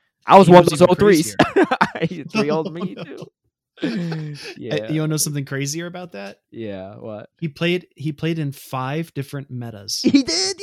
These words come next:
Speaker 1: yeah, he did. He
Speaker 2: Yeah.
Speaker 1: played in different metas. He only didn't play Master League. No, that's the, that's the wildest part. I'm thinking, "All right, this dude's never even played this meta, right? "I got the
Speaker 2: Yeah.
Speaker 1: edge," right? I don't care what team you bring. Like, I don't care if you don't have a history. We got the edge, right?"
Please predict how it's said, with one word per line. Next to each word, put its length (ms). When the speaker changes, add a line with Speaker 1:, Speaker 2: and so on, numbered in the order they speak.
Speaker 1:
yeah, 380
he 120
did. 280
He 80
Speaker 2:
Yeah. 80
Speaker 1:
played 160
in 60
different 200
metas. 160
He 80
only 180
didn't 160
play 120
Master 300
League. 180
No, 120
that's 240
the, 140
that's 220
the 100
wildest 480
part. 240
I'm 120
thinking, 340
"All 100
right, 300
this 160
dude's 220
never 180
even 220
played 440
this 200
meta, 400
right? 300
"I 120
got 240
the 120
Speaker 2:
Yeah. 120
Speaker 1:
edge," 460
right? 380
I 80
don't 140
care 180
what 220
team 180
you 100
bring. 260
Like, 140
I 60
don't 180
care 140
if 100
you 60
don't 80
have 100
a 40
history. 360
We 40
got 140
the 140
edge, 340
right?" 240